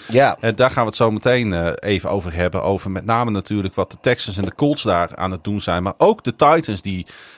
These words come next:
Speaker 2: toch wel even een statement win hebben neergezet afgelopen weekend. Ja, je kunt veel zeggen, maar die A F C South is wel leuk aan het worden dit
Speaker 1: Ja.
Speaker 2: jaar.
Speaker 1: Ja, maar dat is sowieso slechte divisies, of tenminste,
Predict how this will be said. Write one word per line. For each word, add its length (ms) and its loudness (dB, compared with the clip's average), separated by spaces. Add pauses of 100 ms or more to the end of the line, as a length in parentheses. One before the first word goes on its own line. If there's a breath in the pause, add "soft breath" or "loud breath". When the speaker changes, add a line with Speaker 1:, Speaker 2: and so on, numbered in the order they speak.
Speaker 2:
toch 180 4
wel 280 2
even 320 0
een 80 -2
statement 440 2
win 220 2
hebben 240 0
neergezet 400 -2
afgelopen 520 -2
weekend. 320 -4
Ja, 160 0 (320 loud breath)
je 80 -4
kunt 180 0
veel 180 6
zeggen, 220 2
maar 100 0
die 100 4
A 60 4
F 80 -2
C 80 -4
South 280 2
is 100 -4
wel 180 4
leuk 220 4
aan 100 2
het 100 -4
worden 300 0
dit 100 2
Speaker 1:
Ja. 80 6
Speaker 2:
jaar. 240 0 (280 loud breath)
Speaker 1:
Ja, 200 4
maar 140 4
dat 200 -2
is 100 -6
sowieso 280 0
slechte 400 -4
divisies, 540 -8
of 120 -6
tenminste, 600 -4